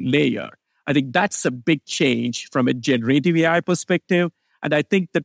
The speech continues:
traditional A I is borrowing some of these as well. So now we are seeing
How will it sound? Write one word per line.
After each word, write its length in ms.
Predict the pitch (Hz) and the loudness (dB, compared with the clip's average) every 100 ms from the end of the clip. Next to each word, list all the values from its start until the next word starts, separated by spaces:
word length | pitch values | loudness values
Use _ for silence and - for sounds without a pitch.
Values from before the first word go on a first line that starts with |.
| - | 0
traditional 460 | 208 226 - 190 | 2 2 2 2
A 120 | 165 160 | 2 2
I 180 | 160 | 2
is 140 | 160 139 | 0 -2
borrowing 680 | 123 151 160 208 190 151 | -4 0 2 4 4 2
some 200 | 135 170 | 0 0
of 160 | 160 131 | 0 2
these 240 | 143 139 | 0 0
as 180 | 135 127 | -2 -4
well. 440 | 175 196 165 143 - _ | 0 2 2 0 -6 _
So 140 | - 156 | -4 -2
now 320 | 143 160 160 | 0 2 2
we 160 | 156 147 | 2 0
are 80 | |
seeing 640 | 139 - 160 147 143 139 | 0 2 4 4 4 2